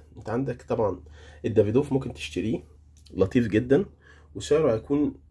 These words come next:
يعني مقابل الجوده بتاعته احلى بكتير، وكطعم احلى بكتير، لان ما بتحسش فيه بالمراره الفظيعه دي. فيعني كتقييمي انا، لا، يعني هو الناس اللي تحب القهوه اللي هي اللي فيها مراره زهره، اوكي، لكن الناس تحب تشرب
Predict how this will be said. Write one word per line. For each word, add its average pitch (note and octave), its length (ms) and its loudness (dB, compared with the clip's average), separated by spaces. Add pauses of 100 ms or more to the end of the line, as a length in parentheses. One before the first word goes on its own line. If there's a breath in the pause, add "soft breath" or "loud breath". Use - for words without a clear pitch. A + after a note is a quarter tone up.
(520)
يعني F#2+ 280 0
مقابل B2+ 400 2
الجوده A2 320 2
بتاعته - 380 -6
احلى G#2+ 220 -4
بكتير، A2 420 -6
وكطعم A#2+ 440 -2
احلى A2+ 200 -4
بكتير، - 280 -2
لان G2+ 160 0
ما F#2+ 80 0
بتحسش C3 340 -8
فيه A2+ 160 -4
بالمراره G2+ 720 -2 (180)
الفظيعه G2+ 420 0
دي. - 160 -6 (960 loud breath)
فيعني D#3+ 920 6 (960 soft breath)
كتقييمي G#3+ 460 6
انا، A3+ 120 6
لا، G#3 220 6
يعني A2+ 200 2
هو B2 140 4
الناس C#3 280 0
اللي A#2+ 100 -6
تحب C3+ 220 -8
القهوه G2+ 480 -4
اللي G2 140 -2
هي A#2+ 60 2
اللي A2+ 100 -2
فيها C3 160 -4
مراره A2 540 0
زهره، D#3 440 0 (520)
اوكي، - 340 -2 (540 loud breath)
لكن E3 160 0
الناس D#3+ 160 2
تحب D3 140 -8
تشرب A2+ 340 -4